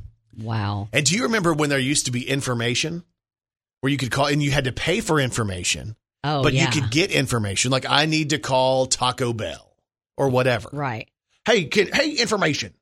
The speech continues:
Speaker 2: What did you used to have to say?
Speaker 1: Uh, was it
Speaker 2: Information. "Hey, information."
Speaker 1: I don't know if it was information.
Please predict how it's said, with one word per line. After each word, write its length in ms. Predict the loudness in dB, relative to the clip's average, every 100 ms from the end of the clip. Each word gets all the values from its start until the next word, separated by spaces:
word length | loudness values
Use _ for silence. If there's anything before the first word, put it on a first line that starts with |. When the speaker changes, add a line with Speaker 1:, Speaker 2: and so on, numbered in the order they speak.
| _ _ _ _ _ _ _ _ _ _ _ _ _ _ _ _
Speaker 2:
What 120 | 0 2
did 120 | 2
you 60 | 2
used 120 | 2
to 80 | 2
have 120 | 2
to 60 |
say? 480 | 2 2 2 -2 -12 _ _ _ _ _ _ _ _ -4
Speaker 1:
Uh, 520 | -2 0 0 -2 -6 -10 _ _ _ _ _ _ _ _ -8
was 220 | -6 -4
it 200 | -6 -8 _ _ _ _ _ _ _ _ _ -4
Speaker 2:
Information. 580 | 0 2 2 0 -2 0
"Hey, 160 | 0
information." 580 | 2 2 2 2 2 -2 -8
Speaker 1:
I 60 | -8
don't 140 | -6
know 180 | -4 -4
if 100 | -6
it 40 |
was 140 | -6 -6
information. 720 | -6 -6 -6 -4 -4 -6